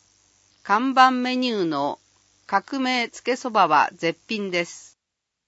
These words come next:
三枚目、オリジナルのそば乾麺や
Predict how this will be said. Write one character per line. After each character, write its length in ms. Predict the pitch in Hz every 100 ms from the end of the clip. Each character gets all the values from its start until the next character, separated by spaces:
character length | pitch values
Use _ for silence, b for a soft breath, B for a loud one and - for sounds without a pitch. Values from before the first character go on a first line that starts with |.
| _ _ _ _ _ _ _ _
三 380 | - 196 220 220
枚 300 | 208 202 190
目、 280 | 185 180 - _ _ _ _ _ _ _
オ 100 | -
リ 160 | 202 240
ジ 160 | 247
ナ 160 | 240 220
ル 140 | 190
の 280 | 165 135 - - _ _
そ 160 | - 208
ば 160 | 247
乾 360 | 254 254 240 240
麺 260 | 220 202 156
や 240 | 143 135